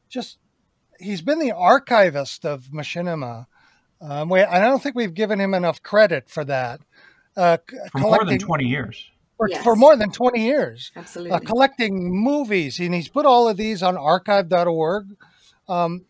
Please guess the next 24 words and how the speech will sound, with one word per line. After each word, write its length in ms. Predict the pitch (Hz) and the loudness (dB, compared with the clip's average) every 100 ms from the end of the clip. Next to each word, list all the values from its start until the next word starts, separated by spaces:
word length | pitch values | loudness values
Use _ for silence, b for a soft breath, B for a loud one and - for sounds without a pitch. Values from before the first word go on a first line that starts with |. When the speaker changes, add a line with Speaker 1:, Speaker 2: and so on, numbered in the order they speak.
| - | -6
Speaker 1:
and 120 | 185 | -4
he 120 | 190 | -4
does 320 | 139 208 254 | 4 4 6
this 180 | 208 175 | 0 -4
information 720 | 214 185 196 185 208 214 202 | -4 -4 -4 -2 -4 -6 -8
for 140 | 170 165 | -6 -6
us, 100 | 180 | -2
and 100 | 185 | -2
I, 140 | 214 | -2
I 120 | 180 214 | -2 -4
just 220 | 226 - | -4 -2
wanna 180 | 208 160 | -2 0
thank 360 | 202 202 233 | 0 0 0
him 300 | 143 113 143 _ b b b _ | -8 -12 -16 _ b b b _
for 140 | 180 | -6
doing 220 | 190 240 208 | 0 2 2
that, 140 | 175 | 4
but 100 | 202 | 4
also 360 | 254 277 277 262 | 4 2 0 -4
encourage 580 | 190 - 302 330 208 147 | -4 -4 -4 -2 -6 -6
you 100 | 175 | -6
that 160 | 175 | -4
if 140 | 165 - | -6 -6
you 200 | 196 | -6